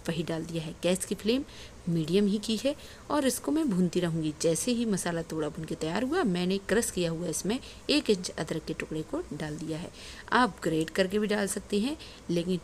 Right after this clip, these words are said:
पेस्ट नहीं डालना है। थोड़ी देर तक अच्छे से भूनते रहें जब तक कि मसाला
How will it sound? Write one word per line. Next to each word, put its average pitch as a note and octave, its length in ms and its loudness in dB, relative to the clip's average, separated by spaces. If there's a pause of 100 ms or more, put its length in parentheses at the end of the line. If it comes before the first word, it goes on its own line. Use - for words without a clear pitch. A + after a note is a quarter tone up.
पेस्ट G3+ 300 4
नहीं E3 380 4
डालना D#3+ 320 0
है। E3 200 -6 (280)
थोड़ी C4+ 260 2
देर G#3 200 2
तक G3+ 120 -2 (360)
अच्छे G3+ 280 -4
से E3+ 140 -2
भूनते E3 320 -2
रहें G#3+ 300 0
जब E3 120 0 (140)
तक F#3+ 160 0
कि F3+ 140 -2
मसाला E3 460 0